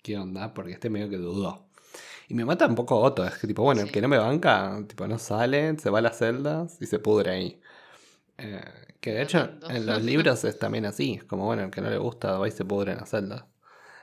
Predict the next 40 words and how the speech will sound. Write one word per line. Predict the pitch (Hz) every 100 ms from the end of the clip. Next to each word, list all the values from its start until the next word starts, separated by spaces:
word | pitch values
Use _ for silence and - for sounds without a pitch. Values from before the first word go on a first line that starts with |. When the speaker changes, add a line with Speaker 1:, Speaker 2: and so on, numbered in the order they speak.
| - -
Speaker 1:
Eh, | 117 101 95
no | 127 151
los | 127
Speaker 2:
Y |
Speaker 1:
matan, | 143 - 92
Speaker 2:
bueno, | 98
Speaker 1:
pero | - 98
Speaker 2:
sí. |
Speaker 1:
lo | 101
dejan | 107 110
morirse, | 107 113 101 - 101 - _ -
¿no? | 98 151 _ _ _ _ - - _
Speaker 2:
Claro. | - 110 95
Speaker 1:
Eh, | 92 78 - - -
que |
bueno, | 110 95
es | -
básicamente | 110 120 101 104 104
lo | 101
mismo, | 131 - 92
peor. | 98 107 101 - - - -
Pero, | - 104 101 95 92 90 87 - - - _
pero | - 98
sí, | -
es | 101
un | 101
poco, | - 98 101 87 - - - -
un | -
poco | 117 110
como | 101 101
juega, | - 101 95 90 85 - - -
como | - 113
juega | - 110
el | 107
juego | - 104 95 92
acá, | 90 98 92 87 85
eh, | 85 -
nuestro | 87 - 98
amigo | 95 92
Otto, | 92 87 92 123